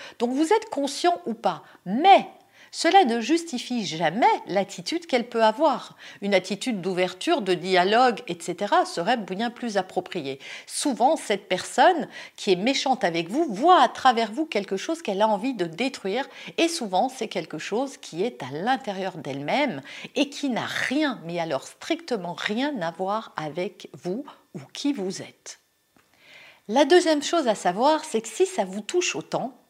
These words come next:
c'est qu'il y a, et ça va être dur pour vous de le reconnaître peut-être, mais il y a une part en vous, une partie de vous, qui croit que ce que vous dit l'autre est vrai. Il y a une partie de vous qui se culpabilise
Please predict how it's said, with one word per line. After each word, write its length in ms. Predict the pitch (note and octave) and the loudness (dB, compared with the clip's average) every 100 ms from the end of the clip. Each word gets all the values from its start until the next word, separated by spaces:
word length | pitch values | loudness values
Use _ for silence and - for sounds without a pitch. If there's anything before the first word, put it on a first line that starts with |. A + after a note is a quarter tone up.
| _ _ - - | _ _ -20 -20
c'est 400 | - - - G4+ | -16 0 4 4
qu'il 260 | - - G3+ | 4 -4 4
y 40 | |
a, 340 | F3 G#3 B3+ - | 6 6 2 -4
et 80 | A#3+ | -8
ça 220 | - C#4 | -2 0
va 140 | C#4+ | 2
être 220 | D4 A#3 G#3 | 2 0 -2
dur 360 | D#4+ F#4+ F#4+ | 4 4 4
pour 180 | - B3 | -4 -6
vous 160 | A#3 C4 | -4 -2
de 100 | A3 | 0
le 60 | |
reconnaître 720 | G#3 G#3+ - G3 F#3+ F#3+ - | 2 2 4 4 4 0 -4
peut-être, 560 | - E3+ F#3 A#3+ C4+ - - - - | -10 -6 -2 -2 -4 -12 -16 -16 -6
mais 140 | G3+ | -4
il 140 | B3+ C4+ | -2 2
y 80 | E4 | 4
a 60 | |
une 220 | C#4+ F#3+ | 4 0
part 580 | F#3+ - C#4+ D4 B3 - - | -8 0 2 4 0 -4 -2
en 240 | C#4 D#4+ | 0 0
vous, 400 | G3 E3 A3+ C4 | -2 -4 -6 -6
une 100 | E3 | -8
partie 600 | - - G#3+ - - F4 | -8 -6 -6 -8 -4 -4
de 120 | G#3+ | -2
vous, 300 | F3 D3+ D#3+ - _ - - - | -6 -8 -12 -12 _ -20 -20 -10
qui 260 | - D#4+ | -2 0
croit 500 | - - F3 F3+ - _ _ - | -2 -4 0 0 -4 _ _ -4
que 100 | F#3+ | -2
ce 220 | - - | -2 -4
que 400 | D#3 _ - F#4 | -10 _ 4 4
vous 120 | D#4+ | 4
dit 180 | A3+ G3+ | -2 -4
l'autre 340 | E3 G3 - - | -2 -4 -4 -12
est 140 | D3+ D3 | -10 -10
vrai. 400 | D#3+ F3 F3+ F3+ _ _ _ _ - - - | -10 -10 -10 -12 _ _ _ _ -18 -18 0
Il 60 | A3 | 2
y 20 | |
a 60 | |
une 140 | D#4+ D#4 | 4 2
partie 460 | - D4+ - F4+ | -2 -2 0 0
de 100 | D4 | 0
vous 200 | A3 A3+ | 0 0
qui 180 | D#4+ - | -2 -4
se 200 | - - | -4 -2
culpabilise 1000 | D4+ - F4+ F4+ B3 F#3+ D#3+ G3+ D#4+ E4 | -4 2 2 4 0 0 -2 0 0 0